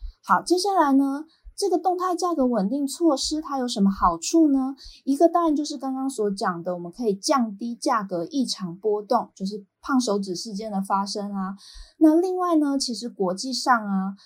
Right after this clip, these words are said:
对这种制度其实已经行之有年了哦，亚洲区也在陆续的跟进，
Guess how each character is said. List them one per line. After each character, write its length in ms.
对 140
这 100
种 180
制 200
度 180
其 180
实 200
已 60
经 180
行 280
之 180
有 200
年 240
了 80
哦， 220
亚 140
洲 180
区 220
也 160
在 180
陆 180
续 220
的 200
跟 240
进， 280